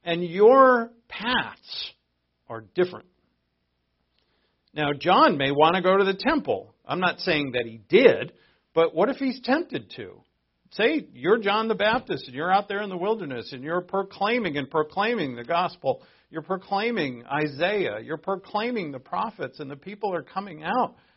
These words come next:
And they're not listening. Well, John has a huge following and he's baptizing a lot of people, but we know from what happened that Israel did not repent. They were not ready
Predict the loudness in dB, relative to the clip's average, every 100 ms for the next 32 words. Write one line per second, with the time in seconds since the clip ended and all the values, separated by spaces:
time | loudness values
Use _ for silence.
0 | _ _ _ -6 -4 -4 -6 -6 -2 -2
1 | -2 -8 _ _ -8 -4 -4 -4 -10 -12
2 | -20 _ _ -8 -8 -4 -4 -2 -6 -8
3 | -10 -12 -12 -4 -4 -2 -6 -6 -12 -16
4 | -12 -12 -8 -8 -8 -10 -12 -8 -8 -10
5 | -16 -14 -10 -8 -8 -10 -12 -10 -6 -4
6 | -2 -4 -8 _ _ _ _ -8 -4 -4
7 | -8 -14 -20 -12 -4 -4 -2 -4 -4 -6
8 | -14 -14 -20 _ -12 -12 -10 -12 -4 -2
9 | -2 -4 -4 0 2 2 0 -6 -8 -10
10 | -10 -12 -20 -10 -6 -4 -2 0 0 -2
11 | -4 -6 -10